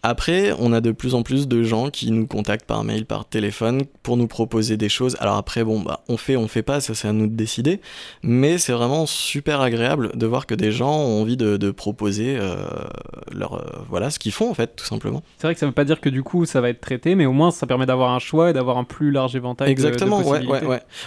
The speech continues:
Speaker 1: Oui, parce que je, je veux dire, c'est pas parce qu'on reçoit un mail ou un appel qu'on, qu'on va passer, consacrer une page et tout ça. Après, il faut aussi voir, euh,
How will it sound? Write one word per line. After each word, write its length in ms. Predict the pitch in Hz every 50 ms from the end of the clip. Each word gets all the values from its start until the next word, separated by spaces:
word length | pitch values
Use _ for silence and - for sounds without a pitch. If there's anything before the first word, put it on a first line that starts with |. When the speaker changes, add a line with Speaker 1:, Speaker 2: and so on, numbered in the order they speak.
| -
Speaker 1:
Oui, 140 | - 175 190
parce 120 | 165 139
que 120 | - - 147
je, 120 | 143 147
je 80 | 139 127
veux 80 | 143
dire, 140 | 139 143 143
c'est 140 | 139 - 139
pas 120 | 147 151
parce 140 | 147 147 139
qu'on 140 | - 139 131
reçoit 260 | - - - 139 135
un 80 | 131 131
mail 320 | 135 143 147 156 151 143
ou 260 | 139 - - 131 135
un 140 | 135 127 127
appel 400 | 123 117 - 135 147 156 156 151 - _ _
qu'on, 360 | - - 131 127 127 127 127
qu'on 160 | 120 123 120
va 120 | 117 120 113
passer, 380 | - 117 113 - - 147 147
consacrer 500 | 147 - 127 117 - - 117 - - -
une 160 | 120 117 117 113
page 260 | - 143 143 139 123
et 60 | 117
tout 140 | - - 131
ça. 200 | - 151 143 135 - - - - - - - - -
Après, 420 | - 110 117 - - 160 156 147
il 60 | 131 120
faut 160 | - - 120
aussi 240 | 120 117 - 123 117
voir, 260 | 120 127 131 139 123
euh, 840 | 113 104 101 98 98 98 98 98 98 101 101 104 107 107 98 95 104